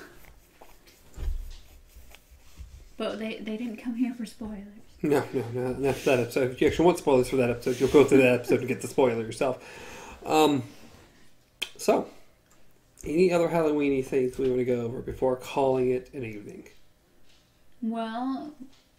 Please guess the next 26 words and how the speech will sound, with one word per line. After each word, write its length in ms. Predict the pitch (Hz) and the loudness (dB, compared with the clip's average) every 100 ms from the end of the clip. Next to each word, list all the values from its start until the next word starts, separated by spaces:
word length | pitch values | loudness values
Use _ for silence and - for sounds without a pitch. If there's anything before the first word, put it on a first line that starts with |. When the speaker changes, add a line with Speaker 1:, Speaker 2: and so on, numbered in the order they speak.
| - - _ _ _ | -20 -20 _ _ _
Speaker 1:
I 80 | 220 | -14
guess 280 | 214 220 - - | -12 -12 -12 -8
real 180 | 220 | -6
quick, 400 | 214 - 214 220 - - 214 208 | -6 -8 -10 -10 -18 -18 -12 -6
do 80 | |
you 140 | 214 214 | -4 -4
have 180 | 214 202 | -6 -12
a 80 | |
favorite 380 | 196 202 202 202 | -12 -10 -12 -12
Halloween 400 | 208 202 220 226 - | -12 -12 -10 -12 -12
costume? 460 | - - - 220 - - - _ _ _ - - _ _ - | -16 -16 -16 -18 -18 -20 -20 _ _ _ -20 -20 _ _ -6
Speaker 2:
No. 240 | 139 113 - _ - - - | -2 -2 -4 _ -20 -20 -20
Speaker 1:
No, 140 | - - - - | -18 -18 -20 -18
I 60 | - | -8
Speaker 2:
Not 280 | 156 147 135 | 2 4 4
even 160 | 131 | 4
a 20 | |
little 160 | 127 123 | 4 4
bit. 260 | 123 120 - _ - | 2 -2 -6 _ -20
Speaker 1:
I, 260 | - - 202 208 - - _ _ - - _ _ _ - - _ _ | -14 -14 -14 -16 -20 -20 _ _ -20 -20 _ _ _ -20 -20 _ _
I 40 | 240 | -12
don't 140 | 254 220 | -8 -6
think 120 | 214 | -6
I 100 | 190 | -6
ever 240 | 196 196 | -8 -8
have. 320 | 196 175 180 | -8 -8 -8